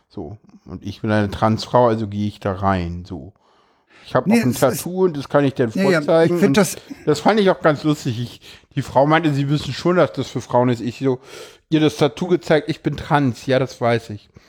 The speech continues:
Speaker 2: <laughs>
Speaker 1: Ich glaub, sie war sehr verwirrt an der Stelle und hat deswegen nichts
Speaker 2: <laughs>
Speaker 1: gesagt. Ich dachte so, yay, das, äh, Tattoo zeigt Wirkung. Weil,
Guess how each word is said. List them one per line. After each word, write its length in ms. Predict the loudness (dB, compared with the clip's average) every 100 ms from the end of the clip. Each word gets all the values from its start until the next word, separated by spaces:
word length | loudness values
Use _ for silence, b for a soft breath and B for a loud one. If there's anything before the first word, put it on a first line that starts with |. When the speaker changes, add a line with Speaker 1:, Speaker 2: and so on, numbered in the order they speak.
| b b b -4
Speaker 2:
<laughs> 520 | 0 2 0 0 0
Speaker 1:
Ich 160 | 0 2
glaub, 160 | 0 2
sie 180 | 2
war 160 | 2 2
sehr 140 | 2 2
verwirrt 560 | 0 2 2 2 0
an 160 | 0 2
der 160 | 0
Stelle 360 | -2 -4 -2 0
und 160 | 0 0
hat 200 | 0 0
deswegen 320 | 0 2 0
nichts 320 | 0 0 -2
Speaker 2:
<laughs> 80 | -2
Speaker 1:
gesagt. 420 | 0 2 2 0 -6 -6 -6
Ich 140 | -6 -2
dachte 260 | -2 0
so, 80 | 0
yay, 460 | 0 0 2 2 2
das, 280 | 0 -4
äh, 320 | -2 2 2 2
Tattoo 340 | -2 -4 -8
zeigt 320 | -6 -4 -2
Wirkung. 380 | -4 -4 -6 -10 B B -20 _
Weil, 260 | 0 0